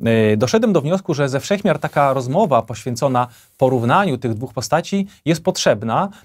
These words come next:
e, ponieważ mam wrażenie, nie wiem, czy pan się profesor ze mną z tym zgodzi, natomiast mam takie wrażenie, że o detalach mało historyków mówi, to znaczy mało historyków decyduje się na porównywanie tych dwóch postaci, ponieważ postać, e, Śmigłego jest oceniana w taki sposób,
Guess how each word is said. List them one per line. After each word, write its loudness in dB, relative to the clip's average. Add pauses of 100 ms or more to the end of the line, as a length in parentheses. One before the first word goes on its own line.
(140)
e, 0
ponieważ -2
mam 2
wrażenie, 0
nie 2
wiem, 2
czy -10
pan -2
się -6
profesor -4
ze -2
mną 0
z -10
tym -6
zgodzi, 0
natomiast -2
mam 0
takie -2
wrażenie, 0 (240)
że 0
o 2
detalach 0
mało 4
historyków -4
mówi, 2
to -4
znaczy -4
mało 2
historyków -4
decyduje 0
się -4
na -2
porównywanie 0
tych -6
dwóch -8
postaci, -4 (220)
ponieważ 2
postać, 0
e, -2
Śmigłego 0
jest -2
oceniana 0
w -12
taki -6
sposób, -8